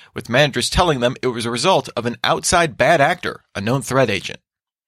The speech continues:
Bloomberg's Mark Gurman reports the upcoming Apple mixed reality headset won't require an iPhone for setup or use,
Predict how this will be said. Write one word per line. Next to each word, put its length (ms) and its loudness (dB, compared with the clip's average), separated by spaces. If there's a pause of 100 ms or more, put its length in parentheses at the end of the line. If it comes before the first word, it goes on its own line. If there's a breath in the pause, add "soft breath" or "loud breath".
(1300 soft breath)
Bloomberg's 400 2
Mark 220 2
Gurman 240 2
reports 400 2
the 180 -2
upcoming 460 0
Apple 280 0
mixed 260 0
reality 280 4
headset 540 2
won't 360 -2
require 360 2
an 180 2
iPhone 520 0
for 100 -4
setup 540 2
or 180 4
use, 380 0